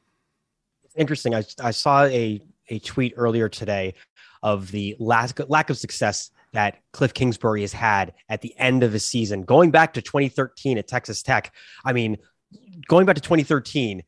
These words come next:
you know, finished the season losing five of six, four of six, four of six, and it just goes on and on all the way up until the season. The guy just doesn't know how to finish out years after starting off on a hot note,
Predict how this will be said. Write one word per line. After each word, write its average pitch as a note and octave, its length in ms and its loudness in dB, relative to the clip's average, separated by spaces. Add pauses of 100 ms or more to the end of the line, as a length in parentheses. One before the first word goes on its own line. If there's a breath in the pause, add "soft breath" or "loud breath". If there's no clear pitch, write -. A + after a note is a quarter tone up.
you A#2 80 -4
know, G#2 160 0 (420)
finished D#3+ 280 2
the C#3 80 -4
season C3 260 -2
losing A2+ 220 -2
five A#2 260 2
of G#2 100 -8
six, - 280 -16
four C3 380 2
of F#2 60 -6
six, - 280 -14
four C#3+ 260 4
of G#2+ 80 -2
six, - 320 -14
and A#2+ 140 -4
it G#2+ 80 -4
just D#3 160 -2
goes C#3+ 140 2
on C#3 300 2
and C3 120 0
on A#2 240 2 (100)
all D3 160 2
the E3 60 2
way C#3+ 140 -2
up C3 100 -8
until C3 240 -6
the A2+ 100 -4
season. A2+ 460 -2 (320 soft breath)
The C3+ 80 -2
guy E3+ 220 -2
just B2+ 220 -8
doesn't C3+ 300 2
know A#2+ 240 -4
how A2+ 240 0
to A2 160 -12
finish A2+ 400 -10
out G#2+ 240 -8
years G#2+ 380 0
after G#2+ 240 -8
starting A2 400 0
off G#2+ 180 -2
on G2+ 80 -6
a F#2 80 -8
hot A2 260 -2
note, A2+ 300 2